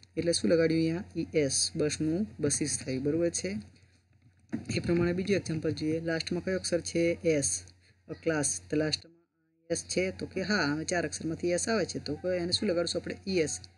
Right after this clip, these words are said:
ક્લાસનું થશે ક્લાસીસ, બરોબર છે? ક્લાસ એટલે એક વર્ગખંડ અને ક્લાસીસ એટલે વર્ગખંડો, બરોબર છે? એ પ્રમાણે. પછી બીજું એક example જોઈએ. અ, બેન્ચ. લાસ્ટમાં કયો અક્ષર છે? તો કે એચ,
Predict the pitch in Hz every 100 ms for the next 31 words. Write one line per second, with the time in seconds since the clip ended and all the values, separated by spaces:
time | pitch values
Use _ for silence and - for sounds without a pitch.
0 | _ _ _ _ _ _ 160 160 - 170
1 | 143 139 147 - 139 139 - 175 - -
2 | - 160 170 - - 175 170 151 156 170
3 | 175 - 185 214 - - 147 151 151 160
4 | 160 156 - 175 165 - 151 156 175 160
5 | 160 - - 202 165 131 147 170 170 -
6 | 175 160 135 127 135 - - - - -
7 | - - _ _ _ _ 175 165 190 196
8 | 170 151 139 143 147 143 147 160 175 -
9 | _ - 165 175 180 139 - 151 151 -
10 | 165 175 175 - 170 - 165 170 156 -
11 | 185 175 143